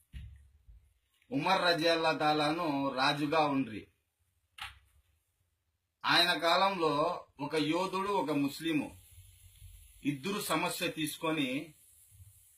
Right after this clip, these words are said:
ఉమర్ రజియల్లాహు తాలా దగ్గర పోతారు. ఆ పంచాయతీలో యోధుడు నెగ్గుతాడు, ముస్లిము ఓడుతాడు. ఉమర్ రజియల్లాహు తాలాను ఒక ముస్లిం అని చెప్పి, ముస్లింకి సపోర్ట్గా మాట్లాడలే.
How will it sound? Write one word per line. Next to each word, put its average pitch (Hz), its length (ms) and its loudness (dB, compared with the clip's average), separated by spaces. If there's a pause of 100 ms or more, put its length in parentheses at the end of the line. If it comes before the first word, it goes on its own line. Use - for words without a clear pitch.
(400)
ఉమర్ 170 280 0
రజియల్లాహు 160 480 4
తాలా 147 240 0
దగ్గర 139 300 -4
పోతారు. 127 440 -6 (2250)
ఆ 139 120 4
పంచాయతీలో 151 1040 0 (760)
యోధుడు 151 800 0 (160)
నెగ్గుతాడు, 139 840 0 (460)
ముస్లిము 135 800 -4
ఓడుతాడు. 131 560 -2 (1120)
ఉమర్ 156 280 2
రజియల్లాహు 165 460 2
తాలాను 160 320 2
ఒక 143 100 0
ముస్లిం 135 480 -4
అని 170 100 0
చెప్పి, 180 500 -6
ముస్లింకి 180 520 -6
సపోర్ట్గా 156 440 -4
మాట్లాడలే. 131 560 -2